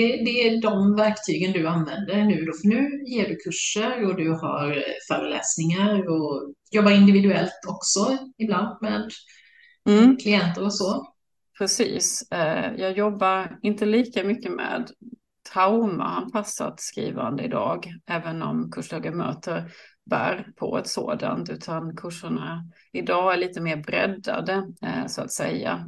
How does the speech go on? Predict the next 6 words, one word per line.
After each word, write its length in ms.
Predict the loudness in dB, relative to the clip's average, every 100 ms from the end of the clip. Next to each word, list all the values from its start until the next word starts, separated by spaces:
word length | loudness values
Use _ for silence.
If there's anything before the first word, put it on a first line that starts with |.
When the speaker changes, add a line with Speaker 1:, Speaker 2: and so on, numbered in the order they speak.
| -10
Speaker 2:
öppnar 360 | -10 -8 -8 -6
upp 240 | -8 -10
för 440 | -10 -6 -4 -6 -12 _ _ _
kanske 220 | -10 -8 -10
flera 680 | -6 -2 -2 -2 -4 -6
som 580 | -4 -4 -2 -2 -4